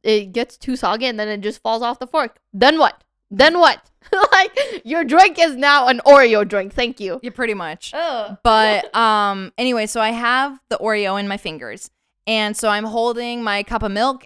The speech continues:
Speaker 2: and
Speaker 1: Yeah.
Speaker 2: then I dunk it, and
Speaker 1: You're
Speaker 2: I
Speaker 1: demonstrating?
Speaker 2: Yeah,
Speaker 1: Hell
Speaker 2: I
Speaker 1: yeah.
Speaker 2: d-, I demonstrated for Lola, even though you guys can't
Speaker 1: <laughs>
Speaker 2: see it. But anyway, so I have the cup of milk, and then I, um,
Speaker 1: Dunk it?
Speaker 2: dunk it, and I let it sit.
Speaker 1: Okay.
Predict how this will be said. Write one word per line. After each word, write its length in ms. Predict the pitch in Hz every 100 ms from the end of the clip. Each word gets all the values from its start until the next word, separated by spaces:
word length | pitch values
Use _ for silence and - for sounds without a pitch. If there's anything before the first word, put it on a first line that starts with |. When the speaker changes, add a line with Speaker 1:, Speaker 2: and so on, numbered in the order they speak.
| -
Speaker 2:
and 140 | 202
Speaker 1:
Yeah. 60 | 220
Speaker 2:
then 280 | 208 202 196
I 420 | 196 190 185 185 202
dunk 220 | 214 262
it, 180 | - _
and 140 | 185 196
Speaker 1:
You're 80 | 190
Speaker 2:
I 60 | -
Speaker 1:
demonstrating? 760 | 262 277 - - 311 311 320
Speaker 2:
Yeah, 180 | 226 240
Speaker 1:
Hell 100 | 311 302
Speaker 2:
I 100 | 226
Speaker 1:
yeah. 80 | 349
Speaker 2:
d-, 80 | - - - -
I 80 | 220 220
demonstrated 520 | 311 370 - 359 359
for 120 | 339
Lola, 380 | 254 254 254 220
even 180 | 233 220
though 80 | 226
you 300 | 202 240 208
guys 240 | 196 190
can't 260 | 202 175 190
Speaker 1:
<laughs> 40 |
Speaker 2:
see 120 | 165
it. 80 | 131
But 140 | 180
anyway, 220 | 220 226 208
so 100 | 190
I 60 |
have 180 | 185 185
the 100 | 214
cup 200 | 240 233
of 80 | 247
milk, 240 | 175 - _ _ _ -
and 160 | 208
then 320 | 208 196 185 -
I, 760 | 180 190 185 185 180 175 170 - _ _ _ -
um, 760 | 180 175 170 165 160 151 160 190 _
Speaker 1:
Dunk 180 | 196 208
it? 260 | 277 294 208
Speaker 2:
dunk 220 | 247 240
it, 260 | 302 - _ _ _ _ _
and 100 | 208
I 80 | 202
let 160 | 196 196
it 180 | 190 -
sit. 160 | - _ _ _ _ _ _ _ _
Speaker 1:
Okay. 320 | 202 _ _